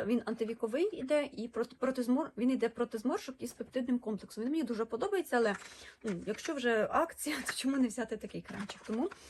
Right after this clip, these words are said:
е, наступним буду користуватися саме з муцином равлика, тим більше він дійсно непоганий. Так, далі у мене в замовленні помадка. В нас на останній сторіночці, е, акція на рідку матову помаду Джізене.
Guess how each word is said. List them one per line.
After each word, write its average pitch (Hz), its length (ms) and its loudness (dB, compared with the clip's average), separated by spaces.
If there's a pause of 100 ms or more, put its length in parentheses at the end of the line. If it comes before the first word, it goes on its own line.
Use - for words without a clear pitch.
(200)
е, 220 200 -4
наступним 254 600 -2
буду 208 200 -2
користуватися 226 640 -4
саме 220 240 -6
з 214 80 -6
муцином 208 320 -2
равлика, 320 340 -2
тим 196 140 -4
більше 247 220 -4
він 226 160 -2
дійсно 220 280 -4
непоганий. 208 540 -6
Так, 185 220 -10
далі 247 300 6
у 226 60 2
мене 240 220 4
в 220 40 0
замовленні 214 480 0
помадка. 262 520 2
В 240 40 2
нас 233 200 0
на 233 60 0
останній 240 280 0
сторіночці, 233 640 -2 (420)
е, 202 140 -4
акція 233 400 0
на 240 160 0
рідку 233 260 -2
матову 214 320 0
помаду 208 340 -2
Джізене. 233 580 -2